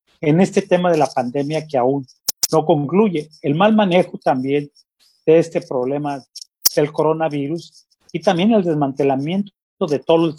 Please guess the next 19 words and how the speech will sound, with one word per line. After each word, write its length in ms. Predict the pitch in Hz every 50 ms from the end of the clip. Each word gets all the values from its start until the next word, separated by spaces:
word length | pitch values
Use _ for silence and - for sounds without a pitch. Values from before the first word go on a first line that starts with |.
| - - -
de 80 | 135
la 80 | 127 120
red 180 | 113 143 147 143
hospitalaria 680 | - 147 143 - - 139 - 139 127 135 135 139 139 135
en 80 | 131
este 180 | 127 - - 131
país, 560 | _ - 120 120 139 143 - - - - _ _ _ _ _
con 100 | - 151
la 80 | 147 147
desaparición 720 | 135 127 - 143 - - 123 113 - - 147 139 139 143 143 143 - - _ _ _ _ _ _ -
del 500 | 156 165 170 175 175 160 - 139 131 -
Seguro 400 | - 151 127 135 151 156 156 156
Popular 420 | 170 165 165 - 165 151 156 165
y 60 | 165
la 80 | 143 139
implementación 840 | 131 131 131 143 127 131 131 127 _ _ - - 123 - - 156 151
de 60 | 160
un 160 | 160 156 156 156
programa 460 | 156 143 127 135 135 139 143 135